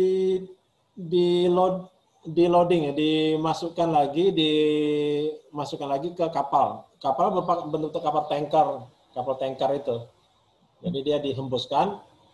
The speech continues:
pakai, bisa pakai blower atau dia pakai motor ya untuk me-, menaikkannya. Nah, saya tidak bicara tentang proses, eh, apa, loading unloadingnya ya, tapi, nah, sekarang kita bicara transportasinya,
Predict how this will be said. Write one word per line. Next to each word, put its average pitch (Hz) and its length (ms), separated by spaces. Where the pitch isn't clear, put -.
pakai, 127 240
bisa 135 200
pakai 143 240
blower 131 600
atau 139 280
dia 139 120
pakai 120 600
motor 131 560
ya 147 80
untuk 113 240
me-, 113 520
menaikkannya. 107 1040
Nah, 147 160
saya 226 320
tidak 220 240
bicara 196 320
tentang 185 320
proses, 175 400
eh, 131 540
apa, 127 160
loading 151 480
unloadingnya 135 580
ya, - 20
tapi, 165 320
nah, 120 160
sekarang 170 260
kita 175 80
bicara 165 240
transportasinya, 127 640